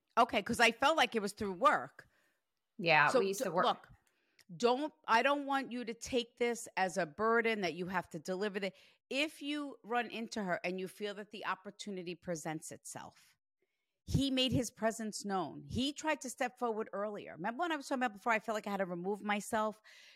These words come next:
Speaker 1: No, it just means that it wasn't someone directly connected to, to you and your family.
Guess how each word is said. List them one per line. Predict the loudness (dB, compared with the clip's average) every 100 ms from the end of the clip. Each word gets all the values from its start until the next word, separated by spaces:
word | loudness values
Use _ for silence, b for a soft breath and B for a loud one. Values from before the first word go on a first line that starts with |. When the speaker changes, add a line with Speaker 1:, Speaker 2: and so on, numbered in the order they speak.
| -6
Speaker 1:
No, | -2 2 4 6 6 4 -2 b -2
it | -2
just | 0 -4
means | -4 -2
that |
it | -2
wasn't | -4 -6 -8
someone | -8 -8 -8
directly | -6 -4 -2 -4
connected | -4 -6 -4 -6 -8 -12
to, | -8 -8 -10 -16 _ _
to | -4 -4
you | -6 -6 -2 -2 -2
and | -4 -4
your | -2 -2
family. | -4 -6 -4 -4 -6 -10 -20